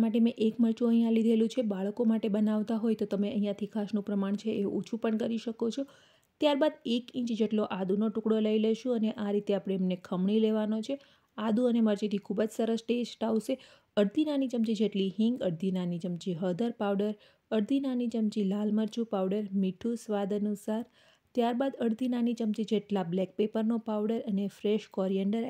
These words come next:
એડ કરી દઈશું. હવે આપણે અહીંયા ચણાનો લોટ એડ કરવાનો છે. તો normally જે ઓમલેટ બને છે એ એગમાંથી બનતું હોય છે. તો અહીંયા વેજીટેરિયન ઓમલેટ બનાવવા માટે આપણે બેસનનો ઉપયોગ કરીશું.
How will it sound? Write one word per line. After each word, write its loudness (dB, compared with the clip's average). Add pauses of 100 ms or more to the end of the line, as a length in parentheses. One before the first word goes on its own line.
એડ -4
કરી 0
દઈશું. 0 (560)
હવે 0
આપણે 0 (380)
અહીંયા 0
ચણાનો 2
લોટ 0 (120)
એડ -2
કરવાનો -2
છે. -10 (420)
તો -2 (160)
normally 0
જે -2
ઓમલેટ 0
બને 2
છે 0 (160)
એ -2 (220)
એગમાંથી 0
બનતું 0
હોય 2
છે. 0
તો -4
અહીંયા -4
વેજીટેરિયન -2
ઓમલેટ -6
બનાવવા -2
માટે -4 (160)
આપણે -2 (120)
બેસનનો 0
ઉપયોગ -2
કરીશું. -4